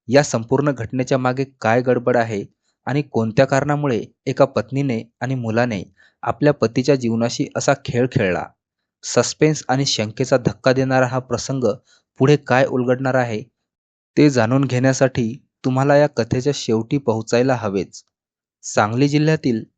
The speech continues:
शिराढोण येथे बाबूराव दत्तात्रय पाटील हे पत्नी वनिता आणि मुलगा तेजस पाटील यांच्याबरोबर राहत होते.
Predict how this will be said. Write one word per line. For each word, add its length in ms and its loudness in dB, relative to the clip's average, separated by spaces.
शिराढोण 640 0
येथे 400 -4
बाबूराव 520 0
दत्तात्रय 500 -4
पाटील 480 -6
हे 80 4
पत्नी 380 0
वनिता 540 -4
आणि 180 -4
मुलगा 340 0
तेजस 460 -2
पाटील 400 -2
यांच्याबरोबर 640 2
राहत 320 -4
होते. 360 -10